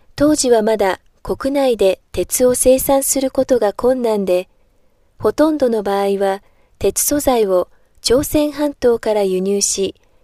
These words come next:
それを加工するという方法を取りました。五世紀に作られた花曽二号墳からは、鉄蹄十五枚が見つかりました。当時はこのような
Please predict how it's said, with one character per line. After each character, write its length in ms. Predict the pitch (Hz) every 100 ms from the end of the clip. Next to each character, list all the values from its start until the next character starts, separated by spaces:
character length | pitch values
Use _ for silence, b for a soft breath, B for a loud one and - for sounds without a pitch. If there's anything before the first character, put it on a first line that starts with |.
| _ _ -
そ 140 | 202
れ 160 | 247 247
を 180 | 240 -
加 140 | - 180
工 220 | 262 277
す 180 | - 285
る 100 | 285
と 180 | 277 247
い 140 | 226
う 80 | 220
方 240 | - 214
法 240 | 214 220 214
を 100 | 214
取 160 | 214
り 100 | 208
ま 120 | 208
し 120 | 214 -
た。 200 | 180 - _ _ _ _ _ _ _ _ _ _ _ _ _ _ _ _
五 120 | - 202
世 260 | - 311
紀 140 | - 262
に 100 | 220
作 240 | - - 240
ら 120 | 233
れ 120 | 220
た 280 | - 185 190 _ _ _ _
花 280 | - 185 240
曽 180 | 262 262 254 240
二 160 | 208
号 200 | 202 285
墳 240 | 285 240 226
か 160 | -
ら 140 | 208 202
は、 240 | 190 190 _ _ _ _ _ _ _ _ -
鉄 160 | 196 196 -
蹄 300 | 240 226 - _
十 240 | - 262 302
五 160 | 269
枚 240 | 233 233 233
が 120 | 233
見 120 | 214
つ 100 | -
か 120 | -
り 100 | 214
ま 140 | 208 208
し 120 | -
た。 220 | 175 170 - _ _ _ _ _ _ _ _ _ _ _ _ _
当 220 | - 302
時 160 | 294 240
は 260 | 214 208 - - _ -
こ 140 | 208
の 140 | 233 285
よ 180 | 294
う 40 | 277
な 260 | 214 196